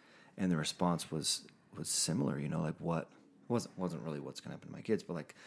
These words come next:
"This is not something my son would do. Um, what am I gonna tell the church members? How do I,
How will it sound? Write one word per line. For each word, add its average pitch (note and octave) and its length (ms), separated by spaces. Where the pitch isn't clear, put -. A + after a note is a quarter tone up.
"This A2+ 180
is F#2 80
not E2 180
something C#2+ 300
my D2 100
son C3+ 440
would A#2+ 200
do. G#2+ 720
Um, D2+ 400
what G2+ 220
am F#2+ 100
I F2+ 120
gonna E2 200
tell D2+ 360
the D2 120
church C#3+ 460
members? G2 1080
How G#2 240
do F2+ 160
I, F#2+ 520